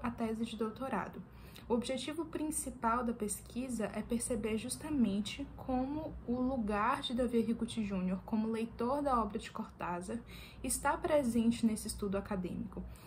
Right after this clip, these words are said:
E de que maneira esse lugar e essa interlocução como leitor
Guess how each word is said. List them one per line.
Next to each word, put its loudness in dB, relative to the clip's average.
E 2
de 2
que -2
maneira 4
esse 2
lugar 4
e 0
essa 0
interlocução 0
como 4
leitor 2